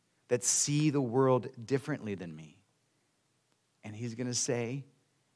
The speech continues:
"Would you bring them life? Would you bring them the good news?" I felt like such a failure this week when my son had to do a Latin test at school. Don't get too,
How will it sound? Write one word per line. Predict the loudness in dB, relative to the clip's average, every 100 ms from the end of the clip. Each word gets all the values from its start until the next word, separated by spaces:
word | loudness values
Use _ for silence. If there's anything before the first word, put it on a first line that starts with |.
| _ _ _ _
"Would | -6 -6 -4
you | -8
bring | -6 -4 -2 -4 -4
them | -4 -4
life? | -4 -6 -8 -12 -18 -10
Would | -6 -4
you | -2
bring | -2 2 4 4
them | 4 4
the | 4
good | 4 2 2
news?" | 0 -2 -6 -8 -8 -8 _ _ _ _ _ _ _ _ _ _ _ _ _ _ _ _ -12
I |
felt | -6 -4 -2
like | -2
such | -2 -2
a | -2
failure | 2 6 6 4
this | 0 -4
week | -4 -6 -8 _ _ _ _ -12
when | -4 0
my | 0
son | 0 2 4 4 4
had | 0 -2
to | -4
do | -4 -4 0
a | 0
Latin | 4 4 4 0 -10
test | -8 -8 -8
at | -14
school. | -16 -12 -6 -6 -6 -14 _ _ _ _ _ _ -6
Don't | -4 0
get | 2 0
too, | -2 -4 -4